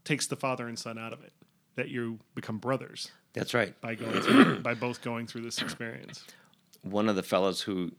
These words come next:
Speaker 2: you spoke with, Ron Guilford,
Speaker 1: Mm-hmm.
Speaker 2: um, I happen to be his doctor, so he may call the office and ask for some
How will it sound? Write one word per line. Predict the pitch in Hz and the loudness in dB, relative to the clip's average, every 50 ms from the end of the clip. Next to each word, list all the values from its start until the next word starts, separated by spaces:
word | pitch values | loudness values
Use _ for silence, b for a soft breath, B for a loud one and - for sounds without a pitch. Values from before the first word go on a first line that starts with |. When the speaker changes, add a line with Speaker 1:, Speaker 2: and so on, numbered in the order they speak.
| _ _ _ _ - | _ _ _ _ -10
Speaker 2:
you | - 92 92 85 - | -8 -6 -6 -6 -6
spoke | - - - 104 101 101 - - | -8 -6 0 0 0 0 2 -2
with, | 82 78 - - - - | -4 -4 -4 -12 -18 -16
Ron | - 69 - 90 87 90 90 87 85 85 - _ _ _ _ _ _ _ _ - | -12 -6 -4 -2 0 0 0 -2 -4 -8 -12 _ _ _ _ _ _ _ _ 2
Guilford, | - 110 117 117 - 76 76 76 - _ _ - | 2 4 4 2 0 -2 -2 -2 -6 _ _ -14
Speaker 1:
Mm-hmm. | 107 101 110 135 165 B B B B B B B B B B B _ _ _ _ _ _ _ - | -12 -10 -10 -12 -12 B B B B B B B B B B B _ _ _ _ _ _ _ -6
Speaker 2:
um, | - 82 82 80 80 80 78 - - _ _ _ _ _ _ _ _ _ _ _ | -4 -2 0 0 0 -2 -4 -8 -12 _ _ _ _ _ _ _ _ _ _ _
I | - 92 90 92 | -2 0 0 0
happen | 87 92 95 90 - - 92 | 0 0 -2 -2 -2 -4 -4
to | 87 82 | -4 -2
be | 80 85 78 | -2 -2 -2
his | 85 87 82 | -2 -4 -2
doctor, | - 92 95 107 110 - - 71 78 - - _ _ _ _ - | 0 2 2 2 0 -2 -4 -8 -8 -8 -12 _ _ _ _ -8
so | - - - 87 82 82 82 82 - - b b b b b b b b b b b _ _ | -6 -2 0 2 2 2 0 0 -2 -8 b b b b b b b b b b b _ _
he | - - - 104 107 98 | -20 -10 -4 -2 -2 0
may | 95 92 92 90 | 0 -2 -2 -4
call | - - 98 92 87 | -2 -2 0 0 0
the | 85 85 85 | 0 2 4
office | 90 95 101 107 - - - - - - - - | 6 6 6 6 4 -2 -6 -6 -6 -8 -8 -6
and | - 82 80 - - | -6 -6 -4 -2 0
ask | 80 90 92 92 - - | 2 2 2 0 -2 -4
for | - 87 | -6 -6
some | 82 - - 87 85 82 82 | -4 -4 -4 -4 -4 -6 -8